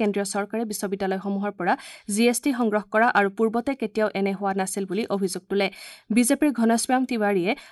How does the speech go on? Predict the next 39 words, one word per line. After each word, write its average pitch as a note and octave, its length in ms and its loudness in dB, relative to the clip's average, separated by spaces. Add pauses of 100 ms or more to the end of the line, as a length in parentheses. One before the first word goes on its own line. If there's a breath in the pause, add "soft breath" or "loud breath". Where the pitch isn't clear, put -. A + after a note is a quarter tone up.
(100)
আলোচনাত B3+ 440 2
ভাগ G3+ 200 -6
লৈ G3 100 0 (120)
কয় G3 160 2 (280 loud breath)
যে A3+ 80 4 (100)
কেন্দ্ৰীয় A#3+ 360 4
চৰকাৰে A#3 400 0
দেশৰ G#3+ 300 -2
শিক্ষা A3 300 -4
ব্যৱস্থাৰ G3+ 440 -2
ৰূপান্তৰৰ G3+ 480 -2
বাবে A#3+ 140 -2 (100)
ভালেমান G3 380 -2
পদক্ষেপ F#3+ 440 -6
লৈছে। G3 260 0 (220)
সমগ্ৰ C#4 280 2 (120)
শিক্ষা A#3 320 -2
অভিযানৰ A3+ 380 0
বাবে C4 200 -2
একচল্লিছ A3 380 -2
হাজাৰ A#3+ 240 -2
কোটি G#3 220 -4
টকা G#3+ 200 -2
আবণ্টন G#3 400 -2
দিয়া F#3+ 180 -2
হৈছে G3 320 -4
বুলিও F3+ 180 -2 (280 soft breath)
সাংসদগৰাকীয়ে A#3 720 -4 (120)
উল্লেখ F3 200 -6 (100)
কৰে। G3 180 -2 (300)
ভাৰতৰ C#4 380 8 (120)
এইচ A3 220 2
এছ A3 160 0
প্ৰণয় A3 300 4 (280 loud breath)
বাৰ্মিংহামত C4 560 6 (100)
অনুষ্ঠিত A3+ 280 0 (240)
অল A#3 100 4 (140)
ইংলেণ্ড G#3+ 280 0 (100)
অপেন A3+ 180 0